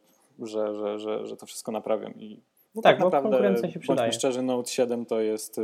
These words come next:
Speaker 1: to jest świetny telefon
Speaker 2: Dokładnie.
Speaker 1: i co tu dużo mówić.
Speaker 2: No, m, pomijając może to, że ja osobiście nie, nie znoszę tych nakładek, e, androidowych. To znaczy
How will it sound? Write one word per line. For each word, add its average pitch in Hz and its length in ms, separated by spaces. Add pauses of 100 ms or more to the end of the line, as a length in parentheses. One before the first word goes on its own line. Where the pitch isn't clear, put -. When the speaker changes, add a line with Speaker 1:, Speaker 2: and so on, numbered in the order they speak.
Speaker 1:
to 110 80
jest - 280
świetny 110 320
telefon 104 360
Speaker 2:
Dokładnie. 117 340
Speaker 1:
i - 20
co 113 100
tu 107 100
dużo 98 200
mówić. 101 360 (260)
Speaker 2:
No, 214 120
m, 165 420
pomijając 156 420
może 135 180
to, 131 140
że 120 240
ja 117 200 (260)
osobiście 120 500
nie, 113 300
nie 117 140
znoszę 113 260
tych - 160
nakładek, 113 480 (580)
e, - 340
androidowych. 113 720 (640)
To 147 100
znaczy 143 460